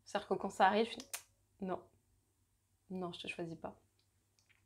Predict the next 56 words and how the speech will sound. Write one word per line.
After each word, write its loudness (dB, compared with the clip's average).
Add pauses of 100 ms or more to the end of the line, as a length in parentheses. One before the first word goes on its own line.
(600)
Donc 4
voilà, 12
ça 6
m'a 6
permis 2
ça, 6
ça 6
m'a, 6
j'ai 0
permis 6
de 4
créer 0
des 2
espaces -2
pour 0
ne 2
rien 6
faire -2
du 2
tout, -6
en -2
fait. -6 (800)
Et, 8
euh, 4
et 2
pour, 0
et 2
ne 6
pas 4
culpabiliser 6
de 6
rien 2
faire -2
aussi. -6 (880)
Moi, 2
j'ai 8
tendance 6
à 10
vouloir 6
en 0
faire 2
beaucoup, 2
beaucoup, 2
beaucoup, 2
et 2
à 4
vouloir 2
beaucoup -4
travailler, 6
parce -2
que -14
dans 4
mes 2
croyances, 0
c'est, 2
euh, 2